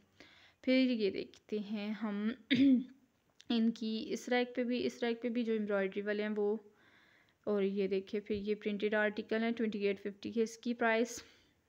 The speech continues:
ये देखें कितना प्यारा प्रिंट है। फिर इसमें ये वाला देखें, तो ये वाला भी बड़ा ही खूबसूरत है, ट्वेंटी एट फिफ्टी इसकी भी प्राइस है। और ये न्यू इनकी सारी कलेक्शन है अभी वाली जो मैं दिखा रही हूँ। देखें कितनी प्यारे, कितना प्यारा डिज़ाइन, प्रिंट लग रहा है, डिज़ाइन भी।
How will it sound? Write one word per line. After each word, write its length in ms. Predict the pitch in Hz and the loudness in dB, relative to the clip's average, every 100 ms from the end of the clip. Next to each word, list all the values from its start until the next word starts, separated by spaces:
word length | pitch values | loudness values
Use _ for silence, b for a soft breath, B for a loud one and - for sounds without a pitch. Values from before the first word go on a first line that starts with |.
| - | -8
ये 140 | 208 202 | -4 -2
देखें 300 | 202 - 233 | -4 -10 -12
कितना 260 | - 208 | -6 -6
प्यारा 280 | 202 208 202 | -2 -2 -2
प्रिंट 360 | 202 208 202 220 | -4 -8 -4 -4
है। 220 | 226 - B B B B B B B - | -6 -10 B B B B B B B -2
फिर 140 | 226 | 0
इसमें 280 | 226 233 226 | 2 2 2
ये 160 | 220 196 | 2 0
वाला 240 | 202 220 | 2 2
देखें, 320 | 220 220 240 | 2 2 0
तो 100 | 240 | -2
ये 140 | 226 196 | 0 0
वाला 220 | 196 202 | 0 0
भी 120 | 220 | 0
बड़ा 220 | 220 214 | 0 2
ही 80 | 226 | 2
खूबसूरत 540 | 226 220 - 220 214 214 | 0 -4 -2 0 0 0
है, 60 | 214 | -2
ट्वेंटी 280 | 220 214 | -2 0
एट 160 | 208 202 | -2 -2
फिफ्टी 240 | 202 214 | -6 -4
इसकी 240 | 214 - 226 | -6 -6 -8
भी 120 | 247 | -8
प्राइस 440 | - 233 226 226 | 0 2 2 0
है। 60 | 254 | 2
और 60 | 254 | 2
ये 200 | 214 226 | 2 2
न्यू 420 | 220 214 226 220 - - | 2 2 2 0 -10 -4
इनकी 260 | 214 196 196 | -4 -4 -2
सारी 300 | 214 196 190 | 2 2 2
कलेक्शन 440 | 196 196 - 214 | -2 -6 -8 -8
है 80 | 208 | -6
अभी 140 | 208 | -6
वाली 220 | 208 208 | -4 -4
जो 120 | 202 208 | -4 -4
मैं 120 | 196 | -4
दिखा 300 | 202 214 214 | -6 -4 -4
रही 100 | 208 | -4
हूँ। 80 | 214 | -4
देखें 280 | 220 277 320 B B B B _ | -2 -2 -2 B B B B _
कितनी 200 | 233 233 | -4 -2
प्यारे, 360 | 226 233 220 226 | 0 2 4 2
कितना 340 | 226 233 233 | 0 -4 -2
प्यारा 300 | 226 233 214 | 0 0 0
डिज़ाइन, 520 | 208 214 220 208 208 202 | -2 -4 -4 -4 -4 -2
प्रिंट 300 | 220 214 220 | -2 0 0
लग 200 | 214 220 | 0 2
रहा 80 | |
है, 60 | 214 | 0
डिज़ाइन 460 | 208 208 202 202 208 | 0 -4 -4 -4 -4
भी। 160 | 233 | -4